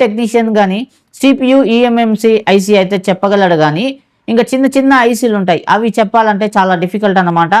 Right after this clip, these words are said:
ఏమి తెలియనోడికి కొంత గొప్ప తెలిసినోడు ఏదో ఒకటి చెప్పేశాడంటే అది నిజమని అనుకుంటారు. అలా కాకుండా ఈ వీడియోలో నేను మీకు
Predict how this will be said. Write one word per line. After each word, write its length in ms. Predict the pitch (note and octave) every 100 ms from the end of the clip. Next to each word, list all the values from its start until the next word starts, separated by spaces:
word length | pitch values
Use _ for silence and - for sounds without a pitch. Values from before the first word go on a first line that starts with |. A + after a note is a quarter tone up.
| A3+ -
ఏమి 160 | C4+ D4 C4+
తెలియనోడికి 580 | C4+ C4 B3+ B3 B3 C4+ A3+
కొంత 220 | B3 A#3+ B3+ B3+
గొప్ప 240 | B3 A#3+ A#3+
తెలిసినోడు 460 | A#3+ A#3+ A3+ A3 A3
ఏదో 120 | A#3 A#3+
ఒకటి 160 | G#3 F#3+
చెప్పేశాడంటే 680 | G#3 G#3 G#3 G#3 F3+ F3 G#3 G#3 E3
అది 120 | F3 F3+
నిజమని 340 | F#3 G3 F#3 E3
అనుకుంటారు. 520 | E3 D#3 D#3 D3+ E3+ D4+ _ _ -
అలా 140 | G3 G3 G3
కాకుండా 400 | A3+ A3+ A3 A3+ B3+ -
ఈ 40 | A#3+ C4
వీడియోలో 380 | B3 B3 A#3+ A3+ G#3+
నేను 160 | G3+ G3+
మీకు 200 | G3+ G#3+